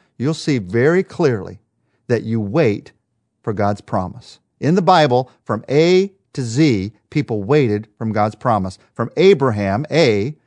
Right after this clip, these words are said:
who waited for a son named Isaac, to Zechariah, Z,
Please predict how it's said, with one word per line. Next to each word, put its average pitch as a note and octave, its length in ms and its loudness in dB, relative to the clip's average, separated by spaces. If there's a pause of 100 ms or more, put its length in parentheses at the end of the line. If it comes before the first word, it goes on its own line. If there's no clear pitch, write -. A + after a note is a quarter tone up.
(140)
who C#3 100 -2
waited D3 280 4
for B2+ 140 -2
a A#2 60 2
son D3 360 2
named A#2+ 260 0
Isaac, A#2 580 -4 (640)
to C3+ 120 0
Zechariah, C#3 880 2
Z, A#2 520 -2